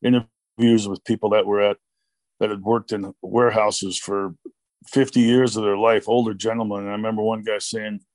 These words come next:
"This is the happiest I've ever been at work 'cause everybody's talking about the same thing,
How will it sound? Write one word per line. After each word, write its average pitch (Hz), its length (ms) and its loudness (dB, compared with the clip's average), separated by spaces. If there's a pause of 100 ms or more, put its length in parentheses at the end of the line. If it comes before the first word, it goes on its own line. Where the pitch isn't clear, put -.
(120)
"This 123 200 0
is 117 60 -2
the 104 120 4
happiest 117 500 2
I've 107 140 2
ever 107 220 2
been 107 180 0
at 101 160 -4
work 110 240 -2
'cause 95 180 -8
everybody's 107 480 -2
talking 104 360 -2
about 95 280 -6
the - 80 -20
same 110 360 -4
thing, 104 360 -8